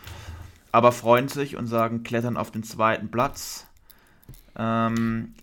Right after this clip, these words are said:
E acht ist das einzige, das man verloren hat, obwohl hier die Hanna anscheinend doch wirklich auch solide gespielt hat, hat man leider nicht gewinnen können. Ähm,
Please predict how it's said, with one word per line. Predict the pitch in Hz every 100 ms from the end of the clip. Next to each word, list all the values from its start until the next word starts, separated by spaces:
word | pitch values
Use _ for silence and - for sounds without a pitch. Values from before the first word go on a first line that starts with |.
| -
E | 120 -
acht | 120 147 - -
ist | - 131
das | 131
einzige, | - 123 135 143 139
das | 127
man | 123
verloren | 120 120 117 135 156
hat, | 156
obwohl | 120 117 120 123
hier | 120 120 127 123 123 - - - - -
die | 117 113
Hanna | 123 131 120 123 139
anscheinend | - 120 127 120 117
doch | 120 123
wirklich | 127 104
auch | -
solide | - 117 117 123
gespielt | 120 120 - 113 120
hat, | 131
hat | 123 -
man | 110
leider | 110 110
nicht | 113 127 -
gewinnen | 135 135 135
können. | 131 139 139 139 - - - - - - - -
Ähm, | 113 113 113 113 113 117